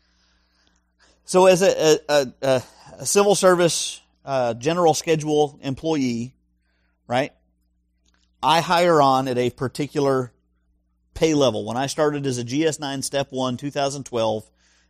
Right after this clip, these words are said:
that was a very entry-level pay scale. My first year, I got raised to a Step Two. My next year, I got raised to a Step Three.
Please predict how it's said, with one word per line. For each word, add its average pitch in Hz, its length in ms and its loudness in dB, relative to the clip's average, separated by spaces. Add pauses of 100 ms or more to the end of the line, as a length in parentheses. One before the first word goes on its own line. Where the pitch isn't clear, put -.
that 123 80 -2
was 120 140 -4
a 117 40 -6
very 127 320 0
entry-level 147 800 2
pay 139 220 -2
scale. - 400 -8 (2250)
My 131 200 2
first 165 320 4
year, 175 240 6
I 151 100 6
got 147 200 2
raised 151 280 4
to 160 100 2
a 143 40 2
Step 143 300 0
Two. 135 220 0 (1300)
My 113 80 -8
next 143 280 0
year, 170 140 6
I 156 60 4
got 147 160 2
raised 147 260 4
to 156 100 -2
a 131 60 0
Step 143 260 -2
Three. 135 340 -2